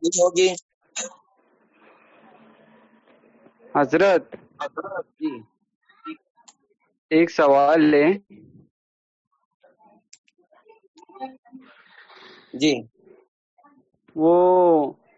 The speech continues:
Speaker 2: بہت سے لوگوں کو یہ بیماری ہوتی ہے کہ پیشاب کرنے کے بعد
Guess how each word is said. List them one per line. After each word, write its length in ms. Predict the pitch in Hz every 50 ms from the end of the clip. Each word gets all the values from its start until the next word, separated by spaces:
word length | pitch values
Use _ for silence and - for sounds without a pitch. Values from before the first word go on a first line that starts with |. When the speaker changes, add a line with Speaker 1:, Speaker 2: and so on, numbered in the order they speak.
| _ _ _ _ _ _ _ - 143
Speaker 2:
بہت 300 | 147 165 190 208 220 214
سے 240 | - - 226 226
لوگوں 320 | 220 226 208 190 190 208 208
کو 160 | 202 220 220
یہ 180 | 214 202 202 214
بیماری 480 | 202 214 196 196 190 190 196 196 214
ہوتی 340 | 208 190 170 - - 190 196
ہے 60 | 202
کہ 360 | 180 180 208 208 214 208 208 196 - - _
پیشاب 560 | _ 180 170 160 151 - - 180 190 196 190 -
کرنے 380 | 208 196 190 185 185 190 190
کے 160 | 175 196 196
بعد 280 | 180 165 170 165 156 135